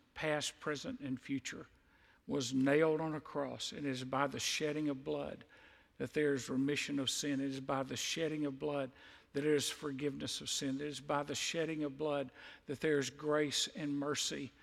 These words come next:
and access to the Father. It is by the graciousness of God that his Son went through the most horrible death that could possibly be imagined so that you and I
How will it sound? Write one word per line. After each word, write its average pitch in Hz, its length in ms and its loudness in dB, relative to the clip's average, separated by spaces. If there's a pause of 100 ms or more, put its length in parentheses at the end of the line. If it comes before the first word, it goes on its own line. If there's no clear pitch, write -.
(260)
and 139 260 0
access 143 560 0
to 143 140 -4
the 139 100 -6
Father. 135 420 -4 (300)
It 151 160 -2
is 135 140 -2
by 143 240 2
the 139 120 -2
graciousness 156 840 0
of 143 220 -6
God 131 360 2 (420)
that 131 200 4
his 170 240 2
Son 156 500 2
went 151 240 -4
through 147 140 -4
the 135 80 -2
most 131 280 0
horrible 170 580 2
death 135 340 -2 (380)
that 139 140 -4
could 131 200 -4
possibly 151 460 -4
be 139 140 0
imagined 127 520 0
so 139 200 -2
that 123 280 -6
you 165 160 -2
and 151 100 -4
I 131 300 -2